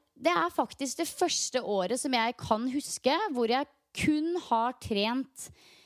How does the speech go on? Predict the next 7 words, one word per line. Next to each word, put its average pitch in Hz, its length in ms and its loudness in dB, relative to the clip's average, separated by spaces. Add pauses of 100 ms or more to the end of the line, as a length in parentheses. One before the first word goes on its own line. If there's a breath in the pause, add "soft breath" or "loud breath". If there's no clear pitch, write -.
(160 soft breath)
ehm, 226 760 -2 (600)
det 202 120 4
jeg 185 180 4
liker. 170 340 -2 (640 loud breath)
Jeg - 80 4
har 302 140 4
ikke 302 680 0